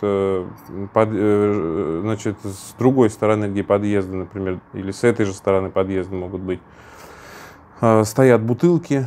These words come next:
у близлежащих подъездов. Э, бывает,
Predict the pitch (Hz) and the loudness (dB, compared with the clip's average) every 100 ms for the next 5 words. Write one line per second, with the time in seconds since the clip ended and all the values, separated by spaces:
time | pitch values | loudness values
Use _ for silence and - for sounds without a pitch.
0 | - 123 120 113 120 117 117 - - 113 | -6 -6 -4 -2 0 4 2 0 -2 0
1 | 107 107 101 101 98 - - - - 104 | 2 0 0 -2 -4 -6 -20 -20 -8 -4
2 | 107 104 98 110 135 139 117 104 | 0 2 2 4 4 6 6 2